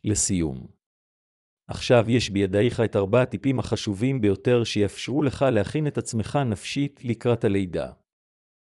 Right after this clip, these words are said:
בשלב זה נותר לך רק ליישם אותם באופן מעמיק ולהגיע אל הלידה כשאת בטוחה בעצמך.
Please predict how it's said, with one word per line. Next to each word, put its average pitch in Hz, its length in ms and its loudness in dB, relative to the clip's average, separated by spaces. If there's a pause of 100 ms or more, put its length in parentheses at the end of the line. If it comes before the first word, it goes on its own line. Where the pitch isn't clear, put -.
(260)
בשלב 98 520 -2
זה 98 180 -2
נותר 123 400 2
לך 113 200 0
רק 123 280 0
ליישם 117 400 2
אותם 127 300 0
באופן 110 380 0
מעמיק 104 520 -2
ולהגיע 104 440 2
אל 101 100 4
הלידה 101 420 2
כשאת 131 460 -2
בטוחה 107 420 -2
בעצמך. 95 560 -4